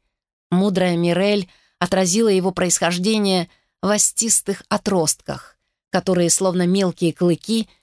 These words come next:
тянулись по обе стороны клинка. Таисия погладила пальцем один из этих клыков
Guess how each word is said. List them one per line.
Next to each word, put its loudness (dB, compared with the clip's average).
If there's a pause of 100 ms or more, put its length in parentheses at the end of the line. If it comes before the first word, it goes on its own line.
(240)
тянулись 0
по -2
обе 0
стороны 0
клинка. -2 (1120)
Таисия 0
погладила -2
пальцем -4
один 0
из 0
этих -6
клыков -2